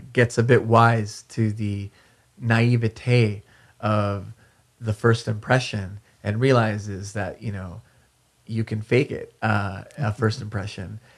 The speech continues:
and you can give, in fact, an intentional wrong, an intentionally wrong first impression.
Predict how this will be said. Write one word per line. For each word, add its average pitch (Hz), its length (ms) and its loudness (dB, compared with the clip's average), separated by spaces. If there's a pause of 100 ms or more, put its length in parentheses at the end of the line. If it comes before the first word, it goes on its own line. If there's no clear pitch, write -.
(140)
and 101 460 -4
you 113 120 -4
can 113 200 -4
give, 113 280 4
in 107 100 -2
fact, 107 280 2
an 110 140 -2
intentional 110 840 -2 (340)
wrong, 113 460 4
an 117 120 2
intentionally 110 460 -2
wrong 120 400 0
first 107 280 -6
impression. 104 600 -12